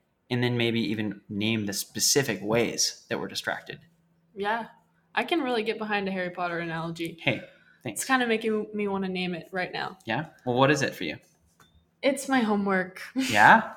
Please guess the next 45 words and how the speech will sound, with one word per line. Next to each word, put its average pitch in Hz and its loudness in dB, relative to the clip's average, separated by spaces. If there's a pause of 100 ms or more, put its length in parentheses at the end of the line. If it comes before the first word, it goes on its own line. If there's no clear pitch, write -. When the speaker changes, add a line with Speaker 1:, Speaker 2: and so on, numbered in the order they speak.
(160)
Speaker 2:
And 254 4
I 240 6
know 226 4
that 208 4
sounds 196 -2
so 196 -2
crazy, 185 -6
but 185 2
whenever 214 0
I'm 202 0 (100)
out, 190 0
I'm 196 -2
t-, - -12 (120)
I'm 190 -4 (240)
living 202 2
out 190 0
of 185 -4
a 180 -2
place 180 -4
that, 180 0 (800)
where 202 2
I 214 2
am 214 2
not 175 2 (300)
even 185 -2 (120)
remotely 175 -2
centered, 160 -6
I 190 4
just 208 -4
dive 170 0
headfirst - -8
into 175 -12
my 160 -10
homework. 165 -12
'Cause, 262 -4
you 294 -2
know, 277 0
there's 277 -2
always 302 6
more 196 0
that - -4
can 196 -6
be 185 -2
done. 170 -4
Speaker 1:
Right. 185 -8